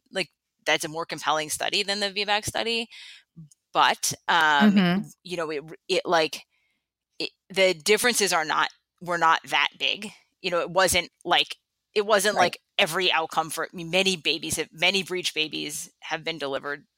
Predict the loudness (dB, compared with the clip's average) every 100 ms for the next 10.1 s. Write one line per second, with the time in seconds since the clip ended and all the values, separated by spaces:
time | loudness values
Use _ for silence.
0 | _ -4 -4 -4 -8 -6 -6 -6 -4 -2
1 | -2 -6 -16 -18 -16 -14 0 2 2 -2
2 | -2 -4 -2 -4 -4 -4 -4 -4 -6 -4
3 | -2 0 0 0 -4 -2 -4 0 2 2
4 | 0 -4 2 6 6 4 0 2 2 0
5 | 0 -2 -2 0 0 0 0 0 -6 -6
6 | -8 -10 -8 -6 -4 -4 -8 -18 _ _
7 | _ -10 -8 -8 -6 -6 -8 -14 _ _
8 | _ -6 -4 -4 -6 -10 _ -6 -6 -4
9 | -8 -6 -6 -6 -8 -8 -8 -10 -12 -12
10 | -16